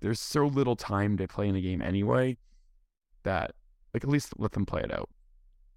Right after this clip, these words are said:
right? So to answer the original question, should we be pulling goalies, you know, especially younger goalies in this situation, like,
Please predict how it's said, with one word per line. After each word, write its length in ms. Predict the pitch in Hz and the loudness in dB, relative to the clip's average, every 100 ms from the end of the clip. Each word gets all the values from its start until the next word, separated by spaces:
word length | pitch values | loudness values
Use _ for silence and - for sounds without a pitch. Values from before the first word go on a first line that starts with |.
| _ _ - | _ _ -14
right? 320 | - 101 98 - - | -2 0 0 -2 -10
So 480 | - 110 104 101 107 - | -2 2 2 0 -4 -6
to 140 | - | -2
answer 240 | 120 131 139 | 0 2 2
the 60 | |
original 220 | 127 113 | 4 2
question, 460 | 107 107 101 104 104 | 0 0 -2 -2 -2
should 680 | 92 - 139 135 107 95 - _ _ _ _ _ _ | -4 -2 2 4 2 0 -6 _ _ _ _ _ _
we 140 | 110 | 0
be 140 | 107 107 | 2 2
pulling 460 | - - 110 104 95 | 0 0 2 2 0
goalies, 760 | 95 95 98 95 92 - - - _ | 0 2 2 0 -2 -8 -14 -20 _
you 80 | - | -4
know, 100 | 90 | 0
especially 420 | 95 92 104 107 | 0 0 0 0
younger 280 | 104 95 92 | 2 2 0
goalies 300 | 87 95 92 | -2 -2 0
in 60 | 92 | 0
this 120 | 90 | 0
situation, 540 | - - 90 90 - 95 | -2 -4 -2 -2 -4 -6
like, 180 | - | -6